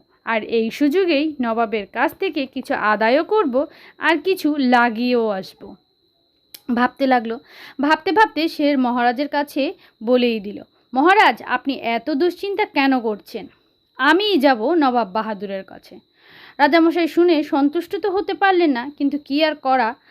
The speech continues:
নবাবের হুকুম, কাউকে না কাউকে তো পাঠাতেই হবে।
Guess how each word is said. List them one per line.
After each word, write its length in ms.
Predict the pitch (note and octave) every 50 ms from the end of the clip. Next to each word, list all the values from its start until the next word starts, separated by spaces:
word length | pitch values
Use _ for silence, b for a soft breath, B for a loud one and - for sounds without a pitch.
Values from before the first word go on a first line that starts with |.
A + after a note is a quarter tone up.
| b b
নবাবের 460 | - A#3 A3+ A3 A3+ A#3 A3 C#4 D#4+ D4
হুকুম, 380 | C#4+ - F4+ E4 - B3+ B3 C4+ C#4+
কাউকে 360 | C#4+ _ B3+ A#3+ B3+ C4 E4
না 120 | E4 F4 F4+
কাউকে 280 | E4+ F#4 F#4 F#4 -
তো 120 | D4+ - B3+ A#3 - _
পাঠাতেই 520 | A#3 G#3 G#3 - A#3+ G#3+ - G#3+ G3+ F#3+
হবে। 260 | F#3 F#3 F#3 - -